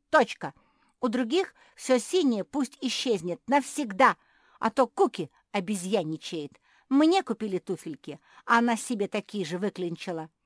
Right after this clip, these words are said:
Теперь в одинаковых ходим. Все, конец истории.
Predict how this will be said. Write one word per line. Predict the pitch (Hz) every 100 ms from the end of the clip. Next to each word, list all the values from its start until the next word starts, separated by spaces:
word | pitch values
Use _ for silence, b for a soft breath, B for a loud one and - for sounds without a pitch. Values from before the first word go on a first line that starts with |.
| _ _ _
Теперь | 247 285 214
в | 214
одинаковых | 285 269 196 175 165
ходим. | - 190 156 - b
Все, | - 320 240 b _
конец | 285 285 269 247
истории. | - 254 226 196